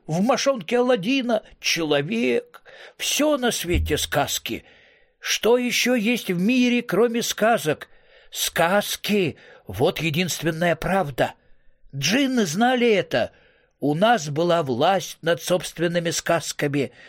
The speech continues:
Мы строили свой мир, как хотели. И в том была наша слава. Иегова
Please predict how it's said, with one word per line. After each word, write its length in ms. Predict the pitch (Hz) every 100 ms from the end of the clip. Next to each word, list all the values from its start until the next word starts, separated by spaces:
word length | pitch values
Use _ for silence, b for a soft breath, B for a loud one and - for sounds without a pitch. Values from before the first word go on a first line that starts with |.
| B B -
Мы 140 | 147
строили 480 | 151 151 165 156 156
свой 300 | 147 143 165
мир, 320 | 160 185 147
как 240 | - 208 -
хотели. 720 | - 220 220 220 170 117 - b b b _ _ _
И 140 | 220 233
в 80 |
том 480 | - 254 277 240 147 - -
была 360 | 143 175 165 185
наша 300 | 175 - 180
слава. 680 | 139 147 185 180 139 95 _ _ _ _ _ _ _ _
Иегова 880 | 120 135 139 131 185 208 160 143